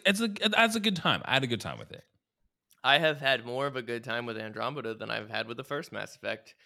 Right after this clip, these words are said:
Speaker 2: Get
Speaker 1: See,
Speaker 2: mad at me,
Speaker 1: see, I don't, I don't,
Speaker 2: nerds.
Speaker 1: I don't subscribe to that. I don't,
Speaker 2: What are
Speaker 1: I
Speaker 2: you
Speaker 1: don't
Speaker 2: gonna do? Bully me over the internet? I don't care. I don't have social media. Yell at me. Fucking, I don't care.
Speaker 1: Uh,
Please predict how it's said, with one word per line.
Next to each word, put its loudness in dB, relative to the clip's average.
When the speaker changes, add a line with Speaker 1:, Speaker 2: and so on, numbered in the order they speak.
Speaker 2:
Get 10
Speaker 1:
See, 0
Speaker 2:
mad 12
at 8
me, 10
Speaker 1:
see, 8
I 10
don't, 12
I 12
don't, 10
Speaker 2:
nerds. 6
Speaker 1:
I 6
don't 4
subscribe -8
to -14
that. -8
I -8
don't, -12
Speaker 2:
What 6
are 6
Speaker 1:
I 6
Speaker 2:
you 4
Speaker 1:
don't 4
Speaker 2:
gonna 6
do? 6
Bully 12
me 8
over 8
the 6
internet? 6
I 12
don't 4
care. 8
I 12
don't 10
have 4
social -2
media. 2
Yell 12
at 4
me. -6
Fucking, 0
I -4
don't -12
care. -10
Speaker 1:
Uh, 2